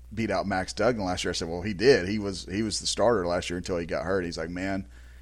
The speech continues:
he's gonna be really good." I mean, he, his arm is incredible. Well, after that conversation, I talked to a few people inside the program, and they said the same thing. They said, "Well, just, just wait. Just wait till you see him." I mean, he's,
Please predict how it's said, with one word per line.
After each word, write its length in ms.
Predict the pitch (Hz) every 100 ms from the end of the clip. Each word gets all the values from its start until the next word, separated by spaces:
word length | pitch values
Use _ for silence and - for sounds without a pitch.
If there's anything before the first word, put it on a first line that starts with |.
| - - - -
he's 240 | - 123 110
gonna 220 | 120 107
be 260 | 92 101 95
really 360 | 107 107 92
good." 400 | 82 90 82 78 -
I 80 | 90
mean, 180 | 95
he, 360 | 85 110 110 107
his 260 | 85 107 113
arm 260 | 104 110 98
is 120 | 80
incredible. 640 | 80 - 95 90 62 57 - - - - -
Well, 340 | 104 101 95 - -
after 280 | 107 113 117
that 200 | 110 117
conversation, 800 | - 110 92 90 101 113 113 98
I 120 | 90
talked 320 | 95 101 92 -
to 100 | 90
a 60 |
few 180 | - 98
people 380 | - 95 90 87
inside 340 | 82 92 87
the 60 | 78
program, 580 | - 90 87 87 87 85
and 220 | 78 73 - - - - -
they 100 | -
said 220 | 98 110 80
the 60 |
same 260 | - 90 82
thing. 340 | - 87 85
They 120 | 80
said, 180 | 80 82
"Well, 140 | 80 82
just, 360 | 87 - -
just 240 | - 104 -
wait. 460 | 85 64 53 - -
Just 260 | 92 -
wait 240 | 78 87 82
till 160 | -
you 80 | 80
see 200 | 76 85
him." 180 | 82 80
I 80 | 76
mean, 100 | 78
he's, 240 | 90 -